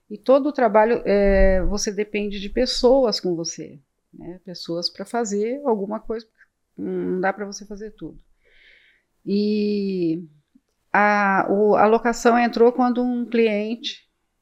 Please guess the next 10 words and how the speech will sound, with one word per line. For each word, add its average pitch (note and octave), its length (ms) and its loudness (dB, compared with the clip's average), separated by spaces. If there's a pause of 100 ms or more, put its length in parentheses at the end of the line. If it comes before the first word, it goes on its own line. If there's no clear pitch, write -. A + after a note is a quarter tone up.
(120)
eu F3+ 120 -6
já G3+ 120 -6
tinha G3+ 260 -2
vendido F3+ 540 -4
pra F#3+ 320 2
ele F3+ 560 2 (1800)
uns F#3+ 300 -2
vinte G#3+ 380 -2
imóveis D3+ 520 0
já. D#3+ 160 -16